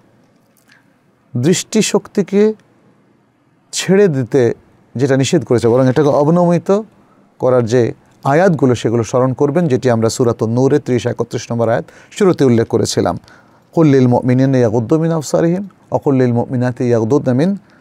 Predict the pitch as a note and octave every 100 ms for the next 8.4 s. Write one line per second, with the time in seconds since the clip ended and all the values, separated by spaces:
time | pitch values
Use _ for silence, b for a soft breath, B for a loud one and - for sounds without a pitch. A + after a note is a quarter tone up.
0 | - - - G#2 G#2+ G#2+ C#3+ E3 A2+ G#2+
1 | G#2+ - A#2+ A2 G2+ G2 F#2+ G2+ - D3+
2 | F3+ G3+ G3 F#3+ - A3+ B3 _ B B
3 | B B B B B B _ _ - G3+
4 | C4 - G#3 D#3+ F3 F3 - - _ _
5 | _ _ _ - B2+ B2 A2 - C3 -
6 | _ _ - - - D3+ - D3 C#3 B2
7 | B2+ A2+ G2 F#3 - - C3 G2+ G2+ G2+
8 | A2 - - -